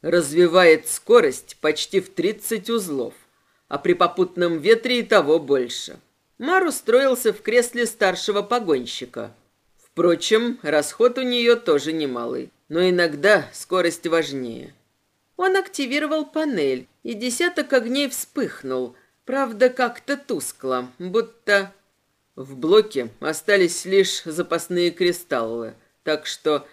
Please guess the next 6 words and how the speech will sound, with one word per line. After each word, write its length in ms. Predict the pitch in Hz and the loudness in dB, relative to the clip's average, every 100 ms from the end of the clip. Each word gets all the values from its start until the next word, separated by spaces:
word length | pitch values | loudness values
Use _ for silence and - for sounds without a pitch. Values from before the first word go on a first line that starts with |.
| _ _ | _ _
если 400 | - 247 208 190 | 0 2 4 2
кому-то 460 | 185 196 196 185 156 | 2 2 2 2 0
вздумалось 640 | 139 139 190 156 147 147 | 0 2 2 4 2 0
уйти 320 | 156 151 156 | -4 -4 -6
с 120 | 143 | -2
острова, 640 | 220 247 - 127 123 120 | 0 0 -2 -8 -4 -6